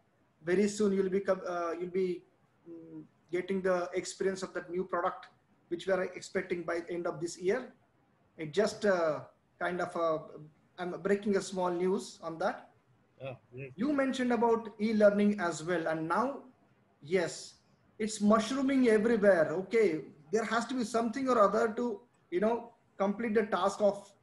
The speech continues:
Speaker 1: uh, this e-learning process.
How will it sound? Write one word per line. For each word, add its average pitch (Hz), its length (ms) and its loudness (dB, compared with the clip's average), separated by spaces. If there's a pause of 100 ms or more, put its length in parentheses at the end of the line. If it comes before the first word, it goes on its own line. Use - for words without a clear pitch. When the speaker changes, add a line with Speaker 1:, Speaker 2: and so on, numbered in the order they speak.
(640)
Speaker 1:
uh, 175 460 -2 (680)
this 196 200 -2
e-learning 202 480 4
process. 160 520 -4